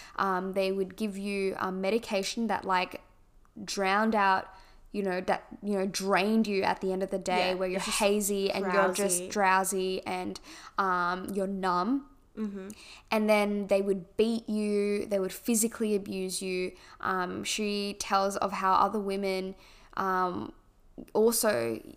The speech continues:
Speaker 1: were s-, going through the same thing as her. Um, they would put you in solitary confinement for twenty hours at a time,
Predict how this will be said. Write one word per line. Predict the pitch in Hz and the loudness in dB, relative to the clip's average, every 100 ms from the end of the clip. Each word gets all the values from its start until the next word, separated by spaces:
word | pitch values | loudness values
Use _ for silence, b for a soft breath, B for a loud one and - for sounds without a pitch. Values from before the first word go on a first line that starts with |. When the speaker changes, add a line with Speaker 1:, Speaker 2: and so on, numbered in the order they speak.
| - | -10
Speaker 1:
were | 202 202 190 196 113 - | -2 2 2 2 -2 -4
s-, | - - - | 0 0 2
going | 220 214 220 | 4 6 4
through | 220 202 | 0 -2
the | |
same | 185 - 214 247 | 0 0 0 -2
thing | 247 240 | 0 0
as | 208 | -2
her. | - 233 202 202 B B B | 0 2 2 0 B B B
Um, | - 190 185 | -4 -2 2
they | 196 | 2
would | 202 202 | 2 0
put | 302 | -2
you | 233 226 | 0 2
in | 202 | 6
solitary | - - 214 240 - 233 214 | 6 6 6 2 0 -4 -4
confinement | 214 208 - 196 196 208 - - | -4 -6 -4 -2 0 -2 -4 -6
for | 202 | -6
twenty | - - 226 233 | -4 0 2 2
hours | - 196 202 202 | 4 4 4 0
at | 196 | -4
a | 185 | -6
time, | - 196 180 180 | -4 0 0 0